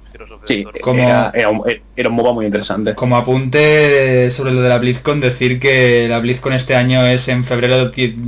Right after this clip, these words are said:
Speaker 3: en febrero del año que viene. Eh, los días diecinueve y veinte la retrasaron y va a ser completamente digital.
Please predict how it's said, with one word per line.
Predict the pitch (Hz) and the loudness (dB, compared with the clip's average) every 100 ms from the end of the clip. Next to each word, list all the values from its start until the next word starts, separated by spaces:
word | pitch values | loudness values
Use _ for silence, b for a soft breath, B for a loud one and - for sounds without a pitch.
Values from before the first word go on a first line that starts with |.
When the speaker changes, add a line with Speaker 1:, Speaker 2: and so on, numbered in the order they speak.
| 117 113 107 | -2 0 0
Speaker 3:
en | 127 123 | -2 -4
febrero | 127 120 127 | -2 0 2
del | 127 120 120 | 4 4 2
año | 120 120 | 0 -2
que | 117 | -2
viene. | 113 117 131 - B B B B | -2 -2 -4 -10 B B B B
Eh, | 123 113 | -4 -2
los | 113 | -2
días | 117 | -2
diecinueve | 127 127 127 120 | -2 -2 0 0
y | |
veinte | 113 113 110 107 | 0 0 0 -2
la | |
retrasaron | 110 110 110 - 110 107 | -2 -4 -6 -4 -6 -4
y | 107 | -4
va | 113 | -2
a | |
ser | 123 120 113 107 - | -2 -2 -4 -6 -4
completamente | 113 117 110 117 113 110 | -2 -2 0 0 -2 -4
digital. | 110 104 107 107 | -6 -8 -8 -8